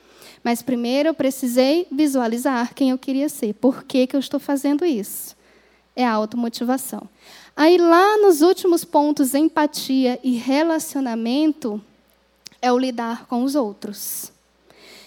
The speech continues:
Então, na pesquisa nós vimos, né,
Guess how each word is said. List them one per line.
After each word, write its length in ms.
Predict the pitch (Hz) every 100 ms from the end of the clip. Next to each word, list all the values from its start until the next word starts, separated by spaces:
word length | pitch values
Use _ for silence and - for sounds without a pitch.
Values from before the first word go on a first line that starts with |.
| - -
Então, 320 | 226 - 285
na 220 | 294 285 349
pesquisa 600 | 392 359 - 311 320 330
nós 300 | 320 311 262
vimos, 640 | 285 302 330 381 - - _ -
né, 280 | 254 262